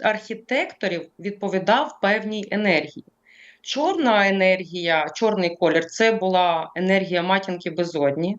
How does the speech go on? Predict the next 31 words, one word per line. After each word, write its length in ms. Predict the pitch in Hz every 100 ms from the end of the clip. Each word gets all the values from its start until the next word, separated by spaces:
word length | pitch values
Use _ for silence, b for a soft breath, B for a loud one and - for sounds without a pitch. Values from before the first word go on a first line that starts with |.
| - -
біла 340 | 208 202 180
енергія — 500 | 170 170 165 160 156
енергія 440 | 180 180 185 175 170
порядку, 720 | 185 175 156 139 143 - 190
ідеалу, 680 | 180 175 165 143 143 190 -
і 100 | 214
зелена 480 | 202 196 196 285 359
мені 300 | 214 180 226 302
тоді 400 | 233 180 208 262
була 440 | - 185 208 233
про 400 | 226 202 202 190
серце, 600 | 190 - 214 196 - 165
про 300 | 151 - 175
любов, 580 | 180 175 202 190 156 - _ B B B -
про 80 | 185
життя, 720 | 185 202 202 - 202 185 156 165
от, 240 | - -
е, 160 | 160 156 170
отак. 480 | 180 180 151 - B B B B 233 196
Відчуття 580 | 180 190 - - 247 247
були, 200 | 214 214
конечно, 540 | 214 180 185 - 180
просто 440 | 170 196 202 196 180
неймовірні, 1300 | 175 180 180 190 208 214 196 202 170 160 147 147 - _
і 400 | 185 185 185 175 175 _ -
це 160 | - 202
не 100 | 190
було 320 | 185 190 160
з 100 | -
чим 280 | - 165 160
порівняти, 800 | 165 160 160 156 160 - -